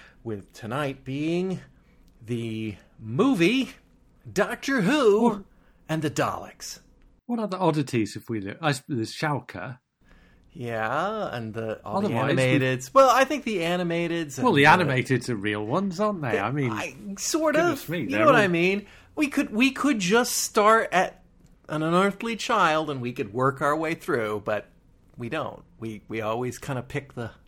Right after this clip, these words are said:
Speaker 1: the one-off and the, the different, uh, the different, because it's too big of a task to do them all. So by the time they've finished animating all of the existing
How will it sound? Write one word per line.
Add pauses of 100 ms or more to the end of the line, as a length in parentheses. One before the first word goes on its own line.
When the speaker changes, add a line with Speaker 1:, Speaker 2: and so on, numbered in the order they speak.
Speaker 1:
the
one-off
and
the, (680)
the
different,
uh, (760)
the
different, (100)
because
it's
too
big
of
a
task
to
do
them
all. (360)
So
by
the
time
they've
finished
animating
all
of
the
existing